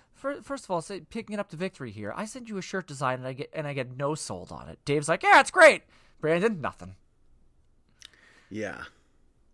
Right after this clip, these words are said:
Speaker 1: You don't like it, do you?
Speaker 2: I just don't get it.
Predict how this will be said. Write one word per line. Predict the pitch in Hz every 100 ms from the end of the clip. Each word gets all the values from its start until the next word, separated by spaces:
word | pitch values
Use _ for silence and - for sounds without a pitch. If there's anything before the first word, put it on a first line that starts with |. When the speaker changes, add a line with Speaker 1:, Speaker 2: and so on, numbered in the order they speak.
| _ _
Speaker 1:
You | 151
don't | 151 139
like | 113 98
it, | 90
do | 101
you? | 92 - _ _ - - - - - _
Speaker 2:
I | 135
just | 147 170 -
don't | 147 117 104
get | 107 113
it. | 82